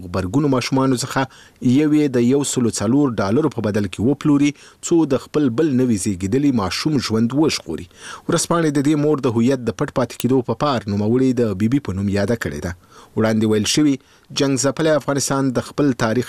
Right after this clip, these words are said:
له یوې سختې قحطۍ سره مخ دی او ګڼې کورنۍ د ژوند دی پاتې کېدو لپاره سختو پریکړو ته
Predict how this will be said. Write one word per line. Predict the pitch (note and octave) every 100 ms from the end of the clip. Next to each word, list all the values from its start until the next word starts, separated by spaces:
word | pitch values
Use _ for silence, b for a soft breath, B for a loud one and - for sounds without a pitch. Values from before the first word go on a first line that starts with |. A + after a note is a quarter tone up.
| A2+
له | G2+
یوې | F#2+ G2
سختې | - G2 - -
قحطۍ | F2+ F2 G#2+ -
سره | E2+ D#2+
مخ | B2+ -
دی | C#3+ C3+ B B - A#2
او | A2
ګڼې | G#2+ D#3+ D3+ -
کورنۍ | A#2+ A2+ B2 B2 G#2
د | -
ژوند | G2+ F#2+ A#2+
دی | -
پاتې | B2+ A#2
کېدو | B2+ A#2+ B2
لپاره | A2+ A#2+ A#2+ A#2 b b - -
سختو | E3+ - A2+ F#2
پریکړو | G2 F#2+ F#2+
ته | G2